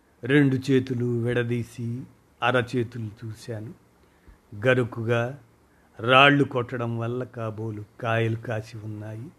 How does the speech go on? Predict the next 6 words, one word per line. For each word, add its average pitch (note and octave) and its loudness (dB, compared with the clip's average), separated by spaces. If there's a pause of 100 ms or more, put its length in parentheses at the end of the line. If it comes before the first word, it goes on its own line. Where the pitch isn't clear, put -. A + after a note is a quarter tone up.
(880)
ఆ D#3 6
ముండా C#3 6
కొడుకు D3+ 2
సచ్చి D3+ -6 (760)
సంవత్సరం D#3+ 6
అయింది. C#3 0